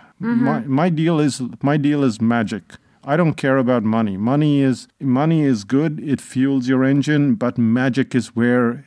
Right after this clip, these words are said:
Speaker 2: things are. And when you, when you create magic, you know, everyone knows. That's, that's what the Mona Lisa is about. It's not about money. It's, there are, there are bigger paintings in the Louvre,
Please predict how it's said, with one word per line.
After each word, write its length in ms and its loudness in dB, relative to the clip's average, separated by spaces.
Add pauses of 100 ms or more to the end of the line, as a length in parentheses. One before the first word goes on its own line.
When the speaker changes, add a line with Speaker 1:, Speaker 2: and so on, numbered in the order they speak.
(100)
Speaker 2:
things 380 -2
are. 320 -8 (100)
And 220 -2
when 160 0
you, 260 -2 (280)
when 100 0
you 100 0
create 340 -2
magic, 440 0
you 280 0
know, 460 0 (220)
everyone 420 -2
knows. 480 -12
That's, 720 -2
that's 240 -6
what 160 0
the 80 -2
Mona 280 2
Lisa 320 0
is 100 -6
about. 280 -10
It's 200 -6
not 200 2
about 260 2
money. 440 -2 (100)
It's, 320 -12 (160)
there 200 2
are, 160 0 (360)
there 120 2
are 80 2
bigger 320 -2
paintings 500 0
in 80 2
the 100 2
Louvre, 440 0